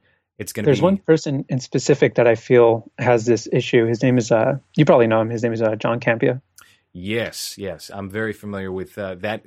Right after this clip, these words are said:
Speaker 1: that whole Collider group in general.
Speaker 2: Yeah, yeah, that, yeah, exactly. That whole group,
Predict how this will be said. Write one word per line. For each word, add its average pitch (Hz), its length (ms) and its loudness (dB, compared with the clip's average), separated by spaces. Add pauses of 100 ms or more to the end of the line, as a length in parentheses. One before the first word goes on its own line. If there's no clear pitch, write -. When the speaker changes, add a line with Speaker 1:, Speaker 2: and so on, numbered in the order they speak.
(100)
Speaker 1:
that 123 140 -6
whole 151 220 -6
Collider 113 640 -6
group 87 340 -12
in 85 120 -14
general. 78 440 -18 (300)
Speaker 2:
Yeah, 127 340 4
yeah, 110 240 4
that, 117 240 4
yeah, 135 200 6
exactly. 120 500 0
That 110 140 -2
whole 117 100 2
group, 110 320 -4